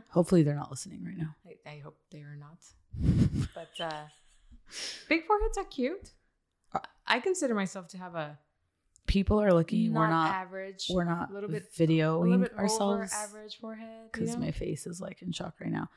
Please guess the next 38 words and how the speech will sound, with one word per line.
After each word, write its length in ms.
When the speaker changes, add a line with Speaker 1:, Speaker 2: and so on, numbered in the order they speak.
Speaker 2:
<laughs> 160
Speaker 1:
You 160
keep 200
looking 300
at 60
my 140
forehead. 500
Speaker 2:
<laughs> 40
Speaker 1:
I 240
Speaker 2:
I'm 160
trying 160
to 80
gauge 220
Speaker 1:
I 80
Speaker 2:
how 80
much 80
Speaker 1:
am, 120
Speaker 2:
bigger 240
mine 220
is 140
than 100
Speaker 1:
I 120
am 200
Speaker 2:
yours. 100
Speaker 1:
not 220
in 120
a 60
big 240
forehead 380
category. 420
Speaker 2:
I'm 120
like, 240
I 100
wouldn't 180
pay 140
fifty 240
for 140
your, 420